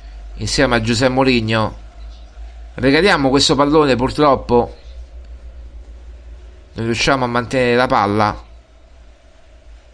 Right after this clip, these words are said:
Ora ancora l'Empoli, destro, dentro, attenzione a Cancellieri, scivola Cancellieri,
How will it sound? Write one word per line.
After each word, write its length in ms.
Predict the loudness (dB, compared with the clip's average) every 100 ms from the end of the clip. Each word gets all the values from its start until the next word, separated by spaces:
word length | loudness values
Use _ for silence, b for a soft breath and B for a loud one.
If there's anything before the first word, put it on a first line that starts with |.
| -20 -20 -20 -20 -20 -20 -20 -20 -20 -20 -20 -20 -20 -10
Ora 160 | -4 -2
ancora 340 | 0 2 4
l'Empoli, 840 | 4 2 0 -2 0 2 0 0 -6 -20 -20 -20 -20 -20 -20 -20 -18
destro, 800 | -2 0 0 -2 -4 2 4 4
dentro, 500 | 4 2 2 0 0
attenzione 480 | 0 -2 -2 -2 0
a 40 |
Cancellieri, 920 | 0 -2 -2 -2 2 2 4 4 2
scivola 440 | 2 0 2 2 2
Cancellieri, 840 | 0 -2 -2 0 2 2 2 -2